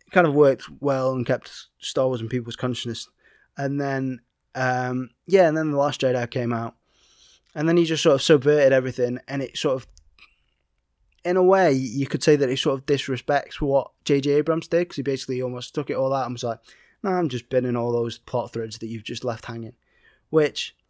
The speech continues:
I mean, he's fine to do, and it's fair enough to do that, but I'd argue that that's the sort of thing you do at the end, 'cause you wanna be, have, like, a clean tie,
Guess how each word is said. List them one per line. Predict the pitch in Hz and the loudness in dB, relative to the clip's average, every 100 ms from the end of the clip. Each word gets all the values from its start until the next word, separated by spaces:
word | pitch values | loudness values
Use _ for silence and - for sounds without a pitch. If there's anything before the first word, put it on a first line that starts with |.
| _ _ - | _ _ 0
I | 185 | 2
mean, | |
he's | 202 - | 2 0
fine | - 180 202 165 | 4 6 6 4
to | |
do, | 123 139 | 2 0
and | 123 | 0
it's | 110 | -6
fair | - 135 135 123 | -4 -2 -2 -4
enough | 117 - | -6 -8
to | - 113 | -20 -10
do | 117 120 | -8 -6
that, | 98 90 - - | -8 -8 -12 -2
but | 135 - - _ - | -2 -2 -8 _ -8
I'd | 135 139 | 0 2
argue | 135 123 120 117 113 | 2 0 -6 -6 -2
that | 123 - _ - | -2 -2 _ -4
that's | 113 - | -4 -4
the | - | -2
sort | 139 | -2
of | - | 0
thing | 123 | -2
you | 117 | -2
do | 131 120 117 113 _ _ _ - | -2 -4 -4 -12 _ _ _ -10
at | 127 | -6
the | 120 123 | -2 -2
end, | 117 117 - _ _ _ _ _ _ _ _ _ _ _ _ | -2 -8 -14 _ _ _ _ _ _ _ _ _ _ _ _
'cause | - 127 | -8 -2
you | 135 | 0
wanna | 131 131 117 117 113 - _ | 2 2 0 -4 -10 -16 _
be, | - 127 | -12 -10
have, | 110 123 120 | -6 -6 -6
like, | 113 113 | -6 -8
a | |
clean | - - 123 117 113 | -8 -2 0 0 -2
tie, | - 113 113 107 107 | -4 -6 -4 -6 -12